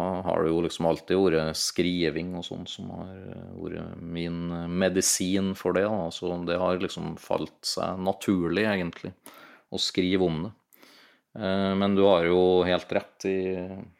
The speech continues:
det du sier når det gjelder det diktet der, eh, og mange dikt i den boka her, så er det jo den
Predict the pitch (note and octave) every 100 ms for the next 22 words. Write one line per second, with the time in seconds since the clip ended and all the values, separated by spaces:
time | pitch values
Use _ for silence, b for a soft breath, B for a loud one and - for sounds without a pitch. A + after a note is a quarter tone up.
0 | b b b _ - F#2+ F#2 - F#2 F#2+
1 | F#2 F2+ F2+ F2 F2 E2 E2 E2+ - -
2 | E2+ F#2 F#2+ F#2 F#2+ - - - _ _
3 | - E2+ E2+ E2 - F#2+ F#2+ F2 F2+ G2+
4 | - F#2+ G2 F2+ - F2+ F2+ - F2+ F2
5 | - B B B - F2+ E2 F#2+ G2 F2+
6 | E2+